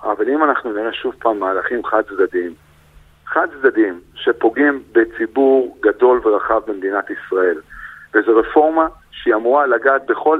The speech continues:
אזרח ואזרחית במדינת ישראל, אנחנו נהיה שם. אנחנו ממש מאמינים.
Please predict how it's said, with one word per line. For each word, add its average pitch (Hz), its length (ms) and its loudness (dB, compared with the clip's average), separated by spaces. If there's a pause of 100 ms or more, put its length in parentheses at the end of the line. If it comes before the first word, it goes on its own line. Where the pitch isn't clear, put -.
אזרח 120 340 0
ואזרחית 110 360 -2
במדינת 101 380 -4
ישראל, 113 440 -2 (500)
אנחנו 101 360 -6
נהיה 90 220 -8
שם. 87 200 -12 (140)
אנחנו 131 560 -2 (440)
ממש 131 460 -2
מאמינים. 92 440 -4